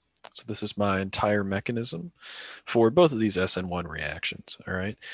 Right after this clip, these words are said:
There are other things that can happen in S N one. We can have a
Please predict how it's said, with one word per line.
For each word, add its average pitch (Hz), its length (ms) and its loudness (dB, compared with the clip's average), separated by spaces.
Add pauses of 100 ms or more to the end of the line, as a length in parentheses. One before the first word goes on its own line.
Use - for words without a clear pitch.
(260)
There 104 180 4
are 104 300 4
other 113 160 4
things 104 320 -2
that 92 100 -2
can 90 100 -6
happen 101 360 -2
in 101 120 -4
S 101 220 2
N 107 140 -2
one. 120 480 -2
We 95 140 0
can 95 180 -4
have 92 580 -4
a 82 480 -4